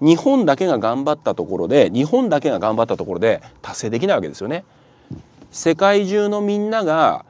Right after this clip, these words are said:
協力をしてくれないといけない。他の国も協力してくれないといけないと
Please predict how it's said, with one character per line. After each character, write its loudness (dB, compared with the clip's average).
協 -2
力 0
を 0
し -14
て -4
く -6
れ -2
な -2
い -2
と -8
い -8
け -10
な -12
い。 -20
他 -4
の -6
国 -4
も -4
協 -8
力 -4
し -18
て -4
く -4
れ -6
な -6
い -10
と -8
い -8
け -8
な -12
い -16
と -20